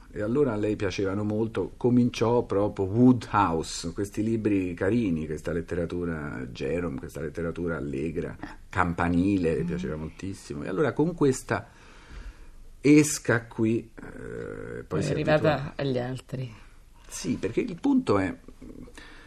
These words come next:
Speaker 1: io credo che un, un mestiere che, che sta scomparendo ma che è prezioso è il, il libraio che ti dà i consigli,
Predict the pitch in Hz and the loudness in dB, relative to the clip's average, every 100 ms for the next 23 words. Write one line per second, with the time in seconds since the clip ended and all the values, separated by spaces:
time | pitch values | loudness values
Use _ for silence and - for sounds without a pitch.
0 | - - - 110 98 175 185 127 113 113 | -20 -18 -12 -10 -6 6 8 8 4 4
1 | 113 127 127 127 127 123 135 127 - 147 | 2 4 4 6 6 6 6 4 6 6
2 | 175 131 107 95 87 92 87 - 98 - | 8 6 4 0 0 -4 -4 -2 -2 0
3 | 98 95 101 117 98 80 80 - 82 82 | 0 2 2 4 2 0 -4 -2 -4 -2
4 | 110 95 80 - 76 110 123 104 92 90 | 0 2 0 -2 0 2 2 2 0 0
5 | 87 82 90 87 98 107 117 92 80 76 | 0 -2 -4 -2 0 0 0 0 -2 -6
6 | 73 65 64 - 90 - - | -6 -8 -10 -10 -8 -8 -10